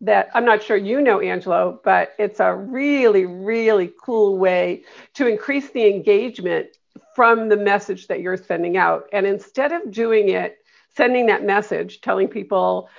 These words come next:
you know, you're connected, you have a podcast, you can actually, from your phone, send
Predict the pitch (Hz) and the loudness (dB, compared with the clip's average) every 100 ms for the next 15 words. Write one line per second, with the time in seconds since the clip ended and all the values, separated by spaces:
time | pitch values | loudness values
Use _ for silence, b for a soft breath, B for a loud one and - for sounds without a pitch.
0 | b 214 202 175 196 196 - 247 240 247 | b -2 0 2 0 -2 0 0 2 0
1 | 202 190 170 185 294 - - 160 - 185 | 0 0 -4 0 0 0 -2 -2 -2 -6
2 | _ _ b b b 220 320 339 403 - | _ _ b b b -2 -2 2 0 2
3 | 233 240 - 214 - 226 247 247 240 240 | 2 2 -6 -8 2 2 2 0 0 -2
4 | - _ 220 214 170 151 - 208 b b | -6 _ 2 4 2 -4 -8 -14 b b
5 | b _ _ 247 262 254 | b _ _ 0 0 -2